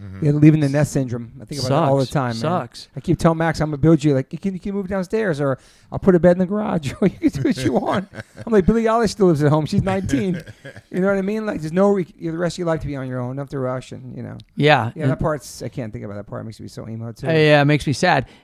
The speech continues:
Speaker 3: And so my daughter's fifteen, my son's thirteen. So me and him are still close, but she, you know, she's, I get it. We're cr-, super close.
Speaker 2: Yeah. But the teen, the teen years are different, yeah.
Speaker 3: And a girl.
Speaker 2: Mm-hmm.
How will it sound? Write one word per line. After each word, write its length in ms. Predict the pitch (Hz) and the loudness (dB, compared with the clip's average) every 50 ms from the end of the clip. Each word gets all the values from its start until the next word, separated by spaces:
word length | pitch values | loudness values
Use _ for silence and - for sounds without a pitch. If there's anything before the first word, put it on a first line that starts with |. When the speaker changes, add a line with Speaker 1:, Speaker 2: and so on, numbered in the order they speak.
| _ - | _ 0
Speaker 3:
And 160 | 147 135 - | 0 0 2
so 100 | - 156 | 2 0
my 160 | 135 127 127 | 2 0 0
daughter's 380 | 120 131 123 135 139 127 - - | 0 0 0 0 0 -2 -4 -6
fifteen, 400 | 139 123 - - 135 131 131 131 | -10 -10 -8 -6 -6 -4 -4 -4
my 80 | 123 | -4
son's 260 | 113 - - 123 110 - | -6 -8 -10 -12 -10 -6
thirteen. 360 | - 151 160 - - 135 117 | -6 -6 -6 -4 -6 -8 -6
So 140 | - - 123 | -6 -6 -4
me 140 | 135 156 165 | -2 0 2
and 100 | 143 139 | 2 2
him 180 | 156 160 143 | 2 0 0
are 60 | 123 | -4
still 180 | 113 - - 120 | -4 -6 -8 -10
close, 300 | - - 143 143 131 - | -10 -8 -8 -8 -8 -6
but 180 | - 123 117 _ _ _ _ _ _ _ _ _ _ _ _ | -8 -10 -10 _ _ _ _ _ _ _ _ _ _ _ _
she, 280 | _ - - - 214 226 254 | _ -10 -4 -2 -2 -2 0
you 80 | 247 | 2
know, 180 | 214 185 196 196 | 2 2 2 0
she's, 360 | - - 202 196 175 - - _ - _ _ _ | -4 -6 -8 -8 -10 -12 -18 _ -20 _ _ _
I 120 | 151 165 175 | -4 -4 -4
get 280 | 147 127 151 170 190 | -2 0 0 2 2
it. 280 | 170 127 139 156 _ _ _ _ _ - - | 0 -2 -4 -6 _ _ _ _ _ -12 -10
We're 100 | 165 165 | -10 -10
cr-, 160 | _ - 185 | _ -12 -10
super 340 | - - - 262 254 185 156 | -8 -4 -4 -4 -4 -6 -10
close. 440 | - 156 208 185 127 107 113 - | -8 -6 -6 -6 -6 -10 -12 -10
Speaker 2:
Yeah. 340 | 165 156 156 156 147 131 120 - _ _ _ _ _ - | -8 -6 -4 -4 -6 -6 -8 -12 _ _ _ _ _ -10
But 120 | - - | -8 -4
the 60 | - 156 | -4 -4
teen, 220 | - - 190 185 180 | -2 -2 -2 -2 -2
the 260 | 170 160 147 127 135 | -4 -6 -6 -10 -12
teen 300 | - - 160 156 151 143 | -6 -2 -2 -2 -2 -2
years 280 | 139 135 127 120 107 117 | -4 -6 -8 -8 -10 -14
are 60 | 117 | -16
different, 420 | 110 104 117 107 - - - - - | -14 -12 -12 -12 -12 -12 -18 -20 -20
yeah. 320 | 107 107 - - - - - - 151 | -20 -20 -20 -20 -20 -20 -12 -6 -4
Speaker 3:
And 80 | 131 | -4
a 60 | 123 113 | -4 -4
girl. 480 | - 139 139 143 135 117 104 98 98 _ _ - | -4 -4 -2 -2 -2 -4 -4 -10 -14 _ _ -18
Speaker 2:
Mm-hmm. 420 | 120 107 107 117 113 113 110 113 | -18 -16 -14 -12 -10 -8 -8 -8